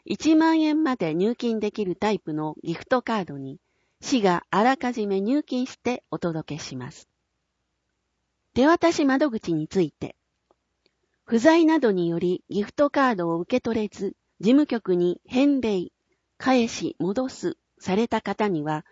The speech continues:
受け取り手続きに必要なはがき、受領証兼委任状を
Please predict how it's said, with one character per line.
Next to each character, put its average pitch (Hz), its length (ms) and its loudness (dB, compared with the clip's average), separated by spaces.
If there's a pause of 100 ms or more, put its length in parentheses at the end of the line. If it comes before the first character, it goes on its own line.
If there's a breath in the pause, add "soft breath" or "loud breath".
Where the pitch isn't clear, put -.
(320 soft breath)
受 247 200 2
け 294 60 4
取 285 200 2
り 254 40 -10
手 254 140 2
続 254 240 0
き 156 140 -10
に 151 160 -4
必 254 200 -2
要 233 200 2
な 190 100 -4
は 185 160 -6
が 180 160 -4
き、 151 240 -8 (640)
受 208 160 4
領 302 240 2
証 262 280 -2
兼 202 420 -2
委 190 120 0
任 269 260 2
状 214 220 -4
を 175 320 -6